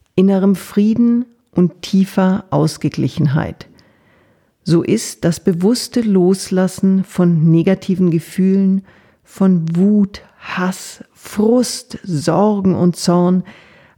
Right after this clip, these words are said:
eine wesentliche Komponente für mehr Achtsamkeit im Leben und damit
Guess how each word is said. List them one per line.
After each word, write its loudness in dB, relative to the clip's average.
eine 2
wesentliche 0
Komponente 0
für 0
mehr 2
Achtsamkeit -4
im 2
Leben 0
und 2
damit -2